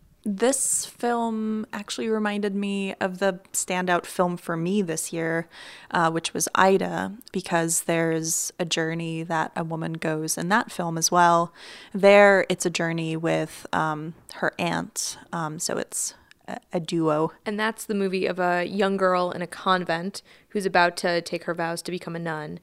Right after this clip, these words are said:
Speaker 2: When she discovers that she, her parents were actually Jewish.
Speaker 1: Yeah, like, the details of the plot don't particularly matter. It, it is a beautiful black and white film. Um, there are certain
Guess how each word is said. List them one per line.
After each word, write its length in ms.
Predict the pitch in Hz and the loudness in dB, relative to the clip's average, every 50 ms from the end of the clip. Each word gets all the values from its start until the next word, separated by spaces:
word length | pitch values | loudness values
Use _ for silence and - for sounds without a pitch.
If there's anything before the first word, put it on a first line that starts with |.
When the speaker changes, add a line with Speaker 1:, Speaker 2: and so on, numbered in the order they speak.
| - - - - - _ _ _ _ | -18 -20 -20 -20 -20 _ _ _ _
Speaker 2:
When 160 | - 226 226 | 0 0 0
she 160 | 226 - 247 | 0 -2 -4
discovers 640 | 202 233 226 - - - 202 196 226 247 254 262 247 | -4 -4 -4 -2 0 0 0 0 0 0 -2 -2 -2
that 400 | - 208 196 190 180 - - - | 0 0 0 0 -2 -4 -10 -18
she, 380 | - - - - - - 208 - | -16 -14 -12 -10 -8 -8 -8 -10
her 220 | 208 185 196 196 | -6 -4 -4 -4
parents 760 | 196 - - 190 185 185 190 190 190 196 - - - - - - | -4 -4 -6 -4 -2 -2 -2 -2 -4 -4 -6 -6 -6 -6 -6 -8
were 560 | - 185 196 190 185 185 185 180 180 180 180 180 - - - - - _ _ _ | -6 -2 0 2 2 2 2 2 0 0 -2 -6 -10 -20 -20 -20 -20 _ _ _
actually 400 | - 175 180 - - - 190 185 | -6 -6 -6 -6 -6 -6 -6 -6
Jewish. 800 | 165 - - - 160 - - - - - - - - - - - - - _ _ _ _ _ - - - - - _ _ _ _ _ _ _ - | -6 -10 -12 -10 -8 -8 -8 -8 -10 -12 -12 -12 -12 -12 -16 -18 -20 -20 _ _ _ _ _ -20 -20 -20 -20 -20 _ _ _ _ _ _ _ -4
Speaker 1:
Yeah, 400 | 233 240 247 214 190 180 185 143 - - - | 2 4 4 4 4 2 -2 -6 -10 -2 2
like, 200 | 254 247 240 - | 4 4 4 2
the 80 | - | 0
details 420 | 254 247 277 269 - 285 285 254 226 | -2 0 -2 0 0 2 2 2 2
of 80 | 214 | 0
the 80 | 180 180 | 0 -2
plot 420 | 165 - - 170 165 165 - - | -2 2 2 2 2 2 0 -4
don't 400 | - - 175 170 170 170 - - | -2 0 0 0 0 -2 -6 -10
particularly 720 | - - 175 - - 170 - - 170 160 160 156 160 156 156 156 | -10 -10 -8 -6 -8 -8 -8 -6 -6 -6 -4 -4 -6 -6 -8 -6
matter. 500 | 156 156 156 156 151 151 156 151 - - - | -4 -4 -2 -2 -2 -2 -4 -4 -6 -6 -6
It, 160 | - 98 - - | -8 -8 -6 -2
it 160 | - 190 185 | -2 0 2
is 140 | 202 196 - | 2 2 0
a 100 | 214 185 - _ _ _ - - _ | -2 -2 -4 _ _ _ -20 -16 _
beautiful 840 | - 190 196 214 226 247 247 240 226 - - 170 165 165 165 165 165 | -8 -4 -2 0 0 2 0 0 -2 -2 -4 -2 -2 0 0 -2 -2
black 340 | 165 - 170 160 165 165 - | -2 0 0 0 0 -2 -6
and 100 | 185 175 | -8 -6
white 240 | 170 160 156 - - | -6 -6 -8 -8 -10
film. 540 | - - 170 165 165 160 165 160 160 160 - _ - - - - - - _ _ - - | -8 -4 -4 -2 -2 -2 -4 -6 -8 -8 -12 _ -20 -20 -20 -20 -20 -20 _ _ -10 -8
Um, 540 | 180 170 165 165 165 160 170 190 208 233 - _ _ | -6 -4 -4 -4 -6 -6 -8 -8 -8 -10 -14 _ _
there 140 | - 190 185 | 0 0 2
are 60 | 185 | 2
certain 640 | 180 - - - 214 - 202 185 180 175 170 165 | 2 2 2 2 2 0 0 -2 -4 -4 -6 -6